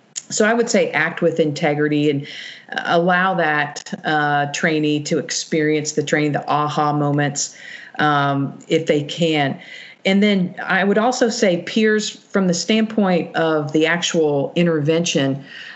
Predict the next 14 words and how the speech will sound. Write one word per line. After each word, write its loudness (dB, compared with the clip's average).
uh, 2
before, 2
during, 2
and 0
after 0
from -2
an 0
accountability 0
standpoint 0
is, 0
you 6
know, 2
talk -2
to 2